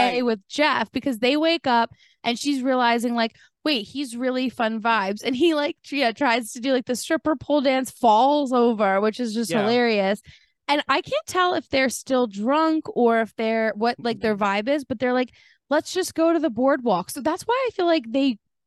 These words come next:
Speaker 2: were still drunk and just decided
Speaker 1: Yeah.
Speaker 2: to, like, continue the day.
Speaker 1: Either
Speaker 2: And
Speaker 1: they're
Speaker 2: they're,
Speaker 1: still
Speaker 2: like,
Speaker 1: drunk
Speaker 2: kinda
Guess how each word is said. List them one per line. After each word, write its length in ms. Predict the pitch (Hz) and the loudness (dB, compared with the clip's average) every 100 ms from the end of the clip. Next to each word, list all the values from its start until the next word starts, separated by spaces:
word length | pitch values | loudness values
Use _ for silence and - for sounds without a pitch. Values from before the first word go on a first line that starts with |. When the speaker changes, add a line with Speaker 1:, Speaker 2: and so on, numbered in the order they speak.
| - | -4
Speaker 2:
were 120 | 247 | -4
still 340 | - 262 240 | -2 0 0
drunk 560 | 214 208 202 202 269 330 | -2 -4 0 0 0 -4
and 80 | 262 | -4
just 160 | 233 - | -4 -4
decided 300 | 247 220 220 | 0 2 2
Speaker 1:
Yeah. 60 | |
Speaker 2:
to, 80 | 233 | 0
like, 240 | 233 214 - _ _ _ _ | 0 -2 -6 _ _ _ _
continue 720 | - 254 226 262 226 233 254 247 | 0 0 0 -2 0 0 2 2
the 140 | 247 | 0
day. 600 | 202 196 185 196 240 311 359 _ _ _ _ _ - - | 0 2 4 2 2 -2 -4 _ _ _ _ _ -18 -6
Speaker 1:
Either 300 | 254 269 302 | -2 0 2
Speaker 2:
And 0 | |
Speaker 1:
they're 180 | - 233 | 2 2
Speaker 2:
they're, 280 | 247 294 339 | 2 4 4
Speaker 1:
still 20 | |
Speaker 2:
like, 160 | 403 415 | 2 0
Speaker 1:
drunk 20 | |
Speaker 2:
kinda 260 | 320 302 | 0 2